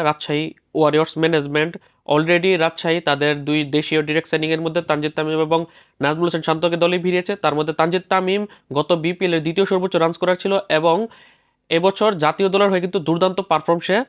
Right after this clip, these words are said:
করে গিয়েছে। তার সাথে তারা আরও দুইজন পাকিস্তানি তারকা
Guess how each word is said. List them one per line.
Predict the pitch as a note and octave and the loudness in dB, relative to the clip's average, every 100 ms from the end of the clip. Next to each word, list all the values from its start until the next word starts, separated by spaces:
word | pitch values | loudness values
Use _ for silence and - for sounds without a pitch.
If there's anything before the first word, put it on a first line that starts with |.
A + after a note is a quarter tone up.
| _ _ - | _ _ -2
করে | D3 C#3+ | 2 2
গিয়েছে। | C#3 C3 - A#2+ - _ _ | 2 0 0 -6 -8 _ _
তার | D#3 F3 | -2 0
সাথে | A3 G#3+ A#3 A#3 | 0 2 2 2
তারা | - E3 E3+ | 2 4 4
আরও | D3 E3 G3 | 4 2 2
দুইজন | G#3 F#3+ G3+ | 0 0 0
পাকিস্তানি | G#3 F3+ F3+ - F3+ F3+ F#3 | 0 -2 -2 -4 -2 -2 -2
তারকা | - E3+ F3 E3+ | 0 2 2 2